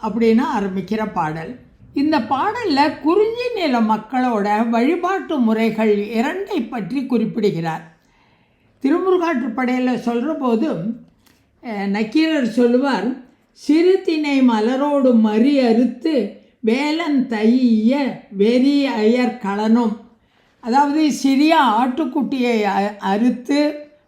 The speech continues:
பலி போடுவதும், அஹ், வெறியாட்டம் ஆடுவதும், இ-, இதை வந்து குறிஞ்சி நில மக்களோட, அஹ், வழிபாட்டு முறை அப்படிம்பார். இந்த பாடல்ல குறிப்பா என்ன சொல்றாருன்னா, ஒரு,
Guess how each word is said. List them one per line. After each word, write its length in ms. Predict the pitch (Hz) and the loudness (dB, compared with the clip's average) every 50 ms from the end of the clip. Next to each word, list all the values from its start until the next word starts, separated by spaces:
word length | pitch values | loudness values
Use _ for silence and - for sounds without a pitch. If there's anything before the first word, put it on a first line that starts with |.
| _ _ | _ _
பலி 280 | - 214 233 254 277 277 | 0 0 2 2 2 2
போடுவதும், 840 | 262 - 262 247 226 220 220 208 208 208 190 220 240 294 302 - - - _ _ _ _ _ _ _ _ _ _ - | 0 0 2 2 2 2 2 0 0 0 2 2 2 0 0 -4 -10 -20 _ _ _ _ _ _ _ _ _ _ -10
அஹ், 260 | - 214 226 240 247 247 220 | -6 -6 -6 -6 -6 -2 2
வெறியாட்டம் 800 | 220 254 294 302 330 370 392 381 330 311 247 - 262 254 226 220 | 4 4 6 6 6 6 6 6 4 2 0 0 0 2 2 2
ஆடுவதும், 880 | 202 202 214 214 220 233 226 220 202 196 196 226 247 254 - - - - _ _ _ _ _ _ _ _ _ _ | 2 2 2 4 4 4 4 4 2 4 4 4 4 4 2 -2 -8 -18 _ _ _ _ _ _ _ _ _ _
இ-, 300 | 311 277 277 302 311 - | 0 2 2 2 0 -2
இதை 280 | - 269 277 285 311 311 | -2 0 2 2 2 2
வந்து 360 | 285 294 302 294 330 381 381 | 2 0 -2 0 -2 -2 0
குறிஞ்சி 440 | - 311 311 320 339 349 330 370 330 | 0 0 0 0 0 0 -2 -2 0
நில 280 | 302 277 262 240 233 | 0 0 0 0 0
மக்களோட, 640 | 226 220 226 220 226 - 269 262 247 240 220 208 214 254 262 302 - - - - _ _ _ _ _ | 2 0 0 -2 -2 -6 -6 -4 -2 -2 -2 0 0 0 0 -2 -4 -10 -18 -20 _ _ _ _ _
அஹ், 280 | - 214 202 208 208 202 | -8 -4 -4 -2 -2 -2
வழிபாட்டு 640 | 196 214 240 269 302 311 330 320 285 262 226 - 226 | -2 0 2 2 2 2 2 2 2 2 0 -2 -2
முறை 420 | 202 196 202 202 202 208 208 208 | 0 0 -2 0 2 2 4 2
அப்படிம்பார். 500 | 202 160 185 196 190 180 175 165 151 156 - - _ _ - _ _ _ _ _ _ _ _ _ _ _ _ _ _ _ _ _ - 302 285 - - | 2 0 -2 -4 -6 -4 -6 -10 -10 -12 -14 -20 _ _ -20 _ _ _ _ _ _ _ _ _ _ _ _ _ _ _ _ _ -20 -20 -18 -10 -4
இந்த 540 | 294 247 254 277 302 285 392 392 415 415 415 403 | 2 4 4 4 4 2 2 4 4 4 4 2
பாடல்ல 420 | 392 381 359 359 381 415 415 403 392 | -2 -4 -4 -4 -2 -2 0 0 -2
குறிப்பா 580 | 302 226 - 277 302 320 320 320 - 403 381 330 | -2 -2 -2 0 0 0 0 -2 -4 -6 -4 -2
என்ன 160 | 262 262 277 | -2 -2 -2
சொல்றாருன்னா, 720 | 254 254 277 262 233 220 233 226 214 202 247 302 302 277 | -4 -4 -4 -4 -4 -2 -2 -2 -2 -2 -4 -2 -2 0
ஒரு, 560 | 240 226 226 220 226 214 202 196 196 226 - | 0 2 2 2 2 2 0 0 -2 -6 -10